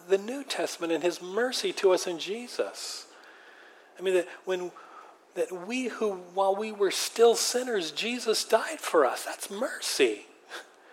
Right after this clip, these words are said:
That even when we're unfaithful, he remains faithful, that he hasn't dealt with us according to our actions, or we'd all be doomed.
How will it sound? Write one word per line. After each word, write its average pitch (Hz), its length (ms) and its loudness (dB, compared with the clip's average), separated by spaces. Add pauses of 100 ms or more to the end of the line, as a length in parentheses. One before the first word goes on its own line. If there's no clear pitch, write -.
(760)
That 214 140 8
even 247 280 2
when 240 180 10
we're 233 200 12
unfaithful, 233 760 6
he 233 200 -2
remains 220 460 0
faithful, 226 480 8
that 196 160 10
he 208 120 4
hasn't 220 380 0
dealt 220 320 12
with 185 180 8
us 170 120 2
according 226 460 6
to 202 60 10
our 160 260 10
actions, 180 600 4
or 180 80 6
we'd 240 200 0
all 233 160 4
be 190 140 -4
doomed. 208 600 2